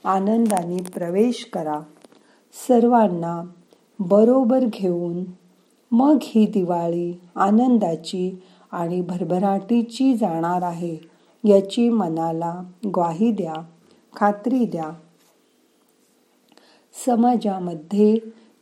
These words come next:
जीवन जगत असताना आपण सर्व एकमेकांना मदत करत असतो, सहकार्य करत असतो. असं राहूनच आपण सतत सर्वांच्या हिताचा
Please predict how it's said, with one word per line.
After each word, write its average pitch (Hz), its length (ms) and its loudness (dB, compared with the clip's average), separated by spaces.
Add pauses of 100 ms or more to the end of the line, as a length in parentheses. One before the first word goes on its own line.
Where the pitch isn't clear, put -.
जीवन 254 440 2
जगत 185 360 -2
असताना 185 680 -4 (400)
आपण 208 440 0
सर्व 214 520 -2 (420)
एकमेकांना 185 880 -2
मदत 175 540 -4
करत 165 280 -8
असतो, 165 400 -12 (760)
सहकार्य 208 540 2
करत 175 360 -6
असतो. 165 400 -12 (1000)
असं 190 440 0
राहूनच 208 680 0 (580)
आपण 196 420 -2
सतत 240 600 -2 (140)
सर्वांच्या 208 640 4
हिताचा 202 760 -2